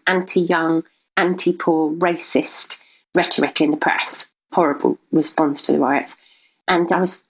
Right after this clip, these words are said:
looking at him and I thought, "I bet people are looking at you and thinking you were one of the rioters," because he had his hoodie on and his trainers on. And that's kind of how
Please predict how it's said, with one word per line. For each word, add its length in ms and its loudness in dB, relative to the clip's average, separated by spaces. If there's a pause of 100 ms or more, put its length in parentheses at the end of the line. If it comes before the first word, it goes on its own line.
looking 320 2
at 80 0
him 80 2
and 100 0
I 100 -2
thought, 300 -2 (440)
"I 100 0
bet 180 0
people 280 2
are 40 0
looking 300 0
at 80 -4
you 120 2
and 120 -4
thinking 340 0
you 120 0
were 120 -2
one 180 0
of 80 -4
the 80 -2
rioters," 520 -2
because 320 -4
he 160 2
had 120 0
his 160 -4
hoodie 260 0
on 140 -2
and 100 -2
his 140 -2
trainers 400 -2
on. 140 -2
And 120 0
that's 260 -2
kind 440 0
of 60 -6
how 240 0